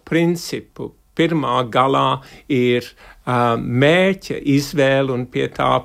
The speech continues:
pieturēšanās. Nu, kas bija mērķis? Gāzt, a, okupēt visu Ukrainu, gāzt fašistu režīmu, nogalināt, a, Zelenski.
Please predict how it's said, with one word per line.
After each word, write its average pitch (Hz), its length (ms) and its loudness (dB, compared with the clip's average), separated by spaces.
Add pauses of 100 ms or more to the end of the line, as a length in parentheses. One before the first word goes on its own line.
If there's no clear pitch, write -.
pieturēšanās. - 1160 -4 (560)
Nu, 156 200 6 (320)
kas 180 600 2
bija 156 420 4
mērķis? 135 800 -4 (1040)
Gāzt, 160 640 4
a, 139 240 -6
okupēt 151 640 -2
visu 135 320 -4
Ukrainu, 190 540 -2 (240)
gāzt 151 800 2 (300)
fašistu - 760 -4
režīmu, 175 640 -2 (380)
nogalināt, 135 1080 0
a, 131 240 -2
Zelenski. 151 1000 -2